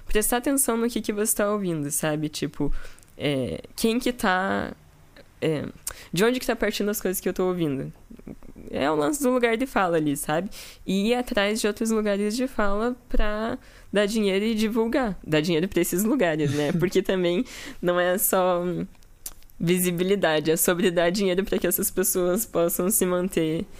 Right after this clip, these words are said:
Speaker 1: nesses espaços, porque elas têm menos oportunidades. Então, eu diria isso, eu acho.
Speaker 2: Quando a gente tinha banda, né, a Elisa fez essa cobrança na, em mim no Diogo pra gente, meu, vamos pesquisar gente que,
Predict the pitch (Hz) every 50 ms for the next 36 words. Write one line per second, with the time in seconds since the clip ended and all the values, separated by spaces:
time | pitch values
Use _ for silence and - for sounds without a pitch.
0 | - - - - 165 170 - 175 180 170 190 190 - - 165 151 180 208 - -
1 | 240 - - 220 220 - 220 202 196 208 - - 214 196 196 190 196 196 196 196
2 | 196 196 190 190 - - 196 202 202 190 170 147 151 156 - - 147 147 - 151
3 | 147 147 156 170 175 - - - - - - - - - - - - - - -
4 | - - - - - - - - - - - - - - - - - - - -
5 | - - - - - - 175 175 165 175 170 165 170 190 214 214 185 156 - -
6 | - - 139 123 143 - 175 - - - 185 - - - - - - - - -
7 | - - - - - - - - - - - - - 147 143 139 127 139 147 -
8 | - - - 156 151 139 131 135 156 175 180 180 170 170 165 160 147 139 139 143
9 | 151 147 - 151 143 135 - 135 - - 143 135 131 139 131 - - 131 123 117
10 | - 135 120 123 123 - - - - - - - - 127 117 117 120 123 127 127
11 | 123 113 117 120 120 127 135 139 135 143 135 131 135 135 - 139 135 120 120 123
12 | 123 127 139 139 127 120 127 135 143 139 147 139 - - - 139 135 139 123 131
13 | 139 143 - - - 147 147 139